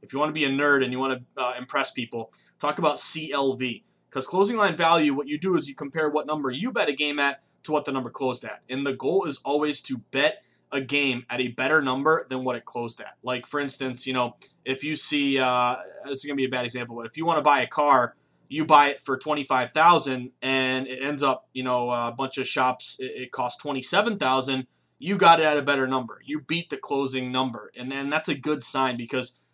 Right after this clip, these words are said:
uh, in sports betting, you know, luck comes and goes. You can have breaks go your way. You can have breaks completely not go your way. Um, I'm thinking about the Reds late night last night. I was sweating the Reds four nothing.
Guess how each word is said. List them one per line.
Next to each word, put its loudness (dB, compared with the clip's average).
uh, 2
in -6
sports -2
betting, -2
you -8
know, 0
luck -2
comes -4
and -4
goes. 0
You -10
can -8
have -6
breaks 0
go 2
your 0
way. -2
You -4
can -8
have -4
breaks 0
completely -2
not 2
go 0
your -6
way. -4
Um, 0
I'm -10
thinking -2
about 2
the 2
Reds 8
late 6
night 2
last 6
night. -2
I -2
was 0
sweating -4
the -2
Reds 2
four 0
nothing. 2